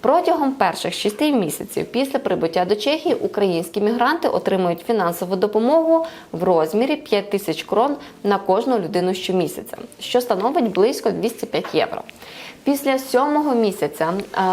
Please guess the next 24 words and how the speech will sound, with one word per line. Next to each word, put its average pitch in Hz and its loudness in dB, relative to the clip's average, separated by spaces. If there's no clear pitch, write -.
е, 185 -2
сума 202 0
допомоги 208 0
переглядається, 185 0
і 240 0
особи 220 0
до 160 2
вісімнадцяти 262 0
років 165 2
отримують 196 0
три 233 4
тисячі 233 -2
триста - 0
двадцять 180 -2
крон 156 -2
на 170 -2
місяць, - -2
тоді 180 0
як 175 0
особи 156 0
старше 185 -2
вісімнадцяти 311 0
років 302 2
отримують 277 2